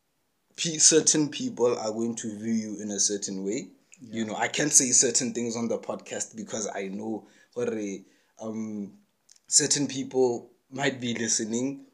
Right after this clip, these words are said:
Speaker 2: Mm.
Speaker 1: certain maybe potential investors or something,
Speaker 2: Mm.
Speaker 1: and I don't want to offend them.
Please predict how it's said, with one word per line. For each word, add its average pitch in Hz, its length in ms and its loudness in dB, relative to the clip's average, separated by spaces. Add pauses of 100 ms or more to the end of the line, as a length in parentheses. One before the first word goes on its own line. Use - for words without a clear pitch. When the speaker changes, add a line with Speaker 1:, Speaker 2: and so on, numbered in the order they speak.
(120)
Speaker 2:
Mm. 131 40 -8
Speaker 1:
certain 131 680 6
maybe 117 280 -2
potential 123 500 -2
investors 113 680 -4
or 104 140 -6
something, 104 560 0 (220)
Speaker 2:
Mm. 107 200 -18
Speaker 1:
and 120 480 -4
I 120 120 -2
don't 131 200 -4
want 127 200 -6
to 151 120 -6
offend 104 400 -8
them. 92 360 -14